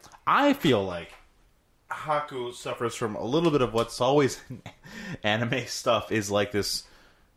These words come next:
weird, mysterious, overpowered guy that seems kind of dicky, but is gonna help you in the end and ends up being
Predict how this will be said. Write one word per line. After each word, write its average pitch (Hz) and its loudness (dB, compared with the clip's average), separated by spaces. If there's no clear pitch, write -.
weird, 127 2
mysterious, 117 0
overpowered 107 0
guy 104 4
that 98 -4
seems 110 -6
kind 110 -2
of 95 -8
dicky, 107 -2
but 92 -6
is 90 -8
gonna 95 -4
help 95 -4
you 92 -2
in 90 -6
the 92 -6
end 87 -4
and 87 -8
ends 87 -10
up 85 -14
being 85 -12